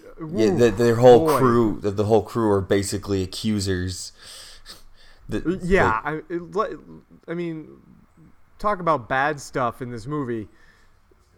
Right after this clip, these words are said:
Speaker 2: There was never a doubt in my mind that Jude Law's character was not a good guy,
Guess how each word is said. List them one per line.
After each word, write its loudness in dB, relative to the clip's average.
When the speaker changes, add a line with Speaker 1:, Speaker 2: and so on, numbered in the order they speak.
Speaker 2:
There 6
was 2
never 0
a -4
doubt 2
in -2
my 0
mind -6
that -6
Jude -6
Law's -2
character -6
was -8
not -4
a -6
good -8
guy, -6